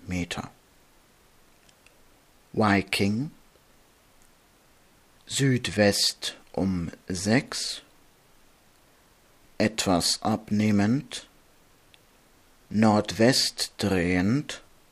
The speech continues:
Schauerböen, See zunehmend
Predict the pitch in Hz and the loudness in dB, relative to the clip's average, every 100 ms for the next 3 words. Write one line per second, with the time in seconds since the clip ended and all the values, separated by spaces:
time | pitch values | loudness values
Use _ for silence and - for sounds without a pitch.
0 | _ _ _ _ _ _ _ _ _ _ | _ _ _ _ _ _ _ _ _ _
1 | _ - - - 110 120 101 - 98 98 | _ -12 -4 0 2 4 4 2 0 2
2 | 101 104 131 170 - _ _ _ _ _ | 2 2 0 -4 -14 _ _ _ _ _
3 | _ _ _ _ _ _ _ _ - 95 | _ _ _ _ _ _ _ _ -10 -6
4 | 95 110 107 110 120 143 - _ - - | 0 2 4 2 0 -2 -8 _ -4 -2
5 | 139 147 139 120 110 107 104 - - | 0 2 4 4 4 2 0 -6 -16